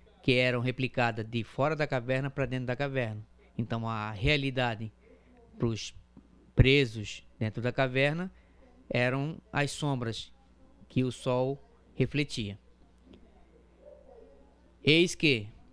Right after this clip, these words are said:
passou o tempo do, desse prisioneiro que escapou e s-, a-, se acostumando com o sol,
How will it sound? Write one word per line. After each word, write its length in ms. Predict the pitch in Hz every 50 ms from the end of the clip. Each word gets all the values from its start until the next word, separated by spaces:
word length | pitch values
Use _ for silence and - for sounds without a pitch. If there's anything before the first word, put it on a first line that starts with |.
| - - - - - - - - - _ - - - - - - - -
passou 400 | - 127 120 - - - 170 175
o 40 | 165
tempo 500 | - - 156 151 143 131 - - 117 104 - - - - - _ _ -
do, 720 | - 127 120 120 117 120 120 120 120 117 117 113 113 113 - -
desse 300 | - - 123 107 - -
prisioneiro 600 | - 127 117 107 127 117 117 123 120 117 110 107
que 460 | - - 131 123 117 117 110 110 - - - - - _ _ - - - - _ - - - - _
escapou 720 | - - - - - - - - 131 135 147 165 190 214 - - - - - - _ - - - - - - - - - - - - - - - - - - - - - _ - 247
e 1000 | - 147 127 127 131 131 131 131 127 127 127 127 123 120 120 120 117 117 120 120
s-, 480 | - - - - - - - - - - -
a-, 100 | 127 123 - -
se 120 | - - 143
acostumando 560 | 127 - - - 151 135 135 135 135 127 123
com 420 | - 127 123 123 120 117 113 117 -
o 80 | 131
sol, 580 | 120 - - - 135 127 131 156 175 214 - -